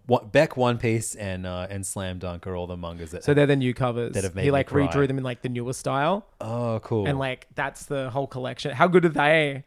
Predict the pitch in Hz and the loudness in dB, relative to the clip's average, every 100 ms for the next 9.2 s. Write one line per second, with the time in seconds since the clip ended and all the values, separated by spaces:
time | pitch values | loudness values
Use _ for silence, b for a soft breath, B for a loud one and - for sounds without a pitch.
0 | - 92 90 - 92 85 85 85 _ 156 | -14 -16 -14 -12 -8 -8 -10 -14 _ 0
1 | 143 127 117 95 87 80 90 92 104 92 | 2 0 -4 -6 -6 -8 -8 -6 -6 -8
2 | 87 - 90 90 104 127 156 - _ b | -10 -8 -8 -6 2 4 2 -2 _ b
3 | b b 127 - 110 107 98 101 98 98 | b b 0 2 0 0 -2 -4 -6 -6
4 | 92 98 90 90 95 92 92 90 87 90 | -6 -8 -8 -8 -8 -8 -8 -10 -8 -8
5 | 90 87 85 90 90 _ - - 98 98 | -8 -6 -10 -10 -16 _ -20 -12 -10 -8
6 | 92 87 - 107 - 110 110 123 123 190 | -8 -2 -2 -2 -4 -4 -2 -2 6 8
7 | 190 175 156 - 143 143 160 165 156 208 | 8 8 4 0 0 2 2 2 2 2
8 | 190 98 170 165 - 127 123 165 135 98 | 2 4 4 4 0 0 4 4 2 -2
9 | 87 | -4